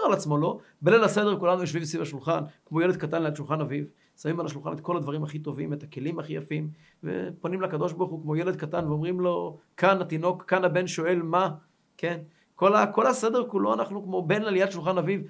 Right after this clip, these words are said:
לא מדברים על החסרונות שלנו בליל הסדר, זה לא מעניין בכלל. סדר זה הזמן של ההתקרבות של הקדוש ברוך הוא עלינו. הזכות לאכול מצה, הזכות לאכול מרור, זה התגלות שכינה.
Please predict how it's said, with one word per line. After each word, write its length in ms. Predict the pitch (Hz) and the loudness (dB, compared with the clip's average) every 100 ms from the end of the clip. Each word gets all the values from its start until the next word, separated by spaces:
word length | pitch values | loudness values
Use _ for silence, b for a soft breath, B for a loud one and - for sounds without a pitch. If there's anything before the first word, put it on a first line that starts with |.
| B | B
לא 100 | - | -2
מדברים 300 | 285 185 175 | 2 4 2
על 60 | 160 | 0
החסרונות 360 | 147 151 156 156 | -4 -4 -4 -2
שלנו 200 | 156 151 | -2 0
בליל 160 | 151 | 2
הסדר, 240 | 147 156 151 | 2 0 0
זה 120 | 139 | 2
לא 100 | 185 | 4
מעניין 380 | 180 156 185 196 | 4 4 2 2
בכלל. 240 | 180 127 - b b - | 0 -2 -14 b b 0
סדר 240 | 233 254 | 2 2
זה 100 | 214 | 2
הזמן 220 | 170 214 | 0 -2
של 120 | 214 | 0
ההתקרבות 320 | 202 185 175 214 | 0 0 -4 -2
של 100 | 208 | -2
הקדוש 280 | 185 208 | -2 0
ברוך 180 | 190 220 | 0 0
הוא 80 | 196 | 2
עלינו. 240 | 185 156 147 B 147 | 0 -2 -6 B -8
הזכות 500 | 151 143 220 269 175 | -6 -2 0 0 0
לאכול 280 | 151 160 | 0 0
מצה, 420 | 160 - - 247 196 B B | -2 -6 -4 -2 -4 B B
הזכות 280 | 151 151 233 | -4 -4 -2
לאכול 240 | 185 196 190 | 0 2 2
מרור, 280 | 170 220 | 4 4
זה 100 | 156 | 4
התגלות 300 | 147 190 247 | 4 4 4
שכינה. 360 | - 240 339 | -2 -2 0